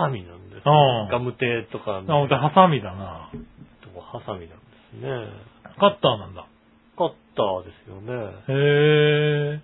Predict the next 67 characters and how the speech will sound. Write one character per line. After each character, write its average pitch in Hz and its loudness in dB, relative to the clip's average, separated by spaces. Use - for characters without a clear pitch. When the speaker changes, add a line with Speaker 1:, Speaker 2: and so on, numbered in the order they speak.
Speaker 1:
カ 147 -4
ッ - -4
タ - -4
ー 120 2
の 101 -8
方 98 -8
が 95 -6
好 - -16
き。 - -20
カ 262 -2
ッ 320 -2
タ 359 -2
ー - 0
の 180 2
方 151 6
が - -6
好 - -12
き 180 -4
で 139 4
す - -14
ね。 123 2
Speaker 2:
<laughs> - 4
カ 294 8
ッ - 8
タ 247 8
ー - 6
の 170 6
方 139 6
が - -
好 - -14
き。 269 0
好 - -20
き 415 0
嫌 196 10
い - 6
な 135 4
ん 117 -6
だ、 113 -2
こ 107 -6
れ 104 -6
ね。 110 -8
Speaker 1:
そ 233 6
う 117 0
で - -12
す 127 -12
ね。 131 0
Speaker 2:
あ、 151 6
そ 202 6
う。 190 10
Speaker 1:
ハ - 8
サ 147 6
ミ 240 0
よ 214 8
り 180 2
も 160 2
カ 196 4
ッ 196 2
タ 214 4
ー 185 6
の 160 -2
方 139 0
が 127 4
好 - -14
き 143 -6
で 113 -4
す - -16
ね。 104 -8